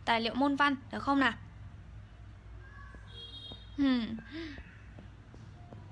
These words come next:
Được không? Ừ, rồi, ok.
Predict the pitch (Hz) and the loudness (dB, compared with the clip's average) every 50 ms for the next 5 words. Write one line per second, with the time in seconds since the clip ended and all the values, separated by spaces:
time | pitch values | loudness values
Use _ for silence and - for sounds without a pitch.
0 | - - - - - - - - - - - - - - - - - - - - | -14 -14 -14 -14 -14 -14 -14 -14 -14 -14 -14 -14 -14 -14 -12 -12 -12 -12 -12 -14
1 | - - - - - - - - - - - - - - - - - - - - | -14 -12 -12 -12 -10 -10 -12 -14 -14 -14 -14 -14 -14 -14 -14 -14 -14 -14 -14 -14
2 | - - - - - - - - - - - - - - - - - - - - | -14 -12 -12 -12 -10 -10 -10 -10 -10 -12 -12 -12 -12 -10 -10 -10 -8 -8 -10 -10
3 | - - - - 254 247 254 302 294 285 247 202 - - - - - - - - | -12 -10 -2 0 8 10 10 12 12 10 8 4 -2 -8 -10 -10 -2 -2 -2 -2
4 | - - - - - - - - - - - 294 320 311 294 254 240 214 220 226 | -2 -6 -12 -10 -10 6 6 6 6 8 4 6 6 6 6 6 4 2 0 2
5 | 208 208 277 311 | 6 6 6 8